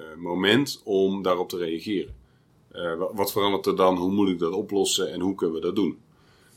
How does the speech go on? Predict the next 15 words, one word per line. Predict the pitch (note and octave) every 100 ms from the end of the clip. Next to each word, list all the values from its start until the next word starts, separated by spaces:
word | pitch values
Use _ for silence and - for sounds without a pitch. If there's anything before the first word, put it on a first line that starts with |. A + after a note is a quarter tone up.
| - -
Ehm, | F#2+ F2 F2 F2 F2
daar | E2+
merk | F#2 F#2+ F#2
je |
dat | F2+ E2+
ik, | F#2+ F#2+ - _ _
eh, | E2 E2
wat | E2+ E2+
vaker, | F#2 E2+ F#2
zeg | E2+
maar, | D#2+
gewoon | E2 E2
vastzit | F#2 G#2+ - F#2+ E2
in | D#2+
overleggen. | F2 E2+ E2+ E2+ D#2 E2+